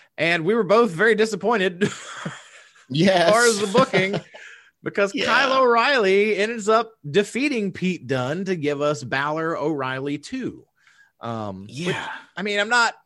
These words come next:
Speaker 1: mad about, 'cause that was a great match, and I don't mind seeing
Speaker 2: Yeah.
Speaker 1: another one, but man, I really want Pete Dunne <laughs> versus Finn Balor.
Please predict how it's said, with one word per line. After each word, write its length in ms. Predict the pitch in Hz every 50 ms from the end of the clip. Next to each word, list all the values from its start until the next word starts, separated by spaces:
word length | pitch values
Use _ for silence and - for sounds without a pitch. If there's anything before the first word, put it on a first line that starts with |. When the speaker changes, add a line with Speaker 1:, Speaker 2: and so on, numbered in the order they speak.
| _ _ -
Speaker 1:
mad 280 | 147 151 160 180 226 254
about, 300 | 240 254 262 269 269 -
'cause 300 | - 185 170 160 147 -
that 120 | - 170
was 120 | 170 165 156
a 40 | 143
great 260 | 131 160 175 - 165
match, 500 | 151 151 170 226 - - - - - - -
and 200 | 151 147 143 143
I 60 | 143
don't 160 | 151 139 135
mind 260 | 143 143 139 139 139
seeing 200 | 131 - 156 147
Speaker 2:
Yeah. 80 | 151 156
Speaker 1:
another 280 | 151 151 139 143 208
one, 240 | 190 190 208 240 254 214
but 280 | 165 151 - - -
man, 280 | 131 151 175 180 170 156
I 40 | 156
really 320 | 151 147 165 185 180 165
want 240 | 151 147 151 - -
Pete 240 | - 135 156 - 101
Dunne 260 | 131 127 143 165 170
<laughs> 100 | 120 120
versus 360 | 139 135 - - 165 185 -
Finn 300 | - - - 135 151 170 185
Balor. 500 | 202 226 277 285 285 240 170 113 -